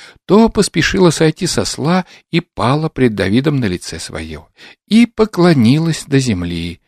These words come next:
и пала к ногам его, и сказала: «На мне грех, господин мой, позволь рабе твоей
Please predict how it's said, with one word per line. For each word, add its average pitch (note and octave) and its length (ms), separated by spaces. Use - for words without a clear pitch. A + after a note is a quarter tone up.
и G#2 100
пала F#2+ 420
к - 100
ногам G#2 440
его, G#2 220
и A#2 40
сказала: E3 600
«На A#2 120
мне C#3 220
грех, C#3 480
господин G#2+ 600
мой, E2+ 280
позволь F3 460
рабе C3+ 320
твоей D#3+ 480